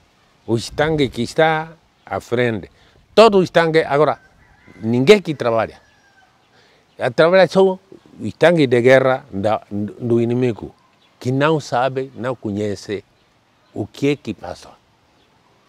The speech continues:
Agora, mete esse, e-, e-, e-, esse, esse, essa bomba.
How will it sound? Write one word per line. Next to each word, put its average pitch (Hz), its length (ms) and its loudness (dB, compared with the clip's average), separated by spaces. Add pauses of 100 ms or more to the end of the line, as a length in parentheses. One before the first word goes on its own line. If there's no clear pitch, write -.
(760)
Agora, 120 600 0 (1200)
mete 170 380 6
esse, 175 200 4
e-, 147 140 6
e-, - 60 -2
e-, 135 800 0
esse, 131 180 -4
esse, 120 400 -2
essa 120 320 -4
bomba. 110 480 -4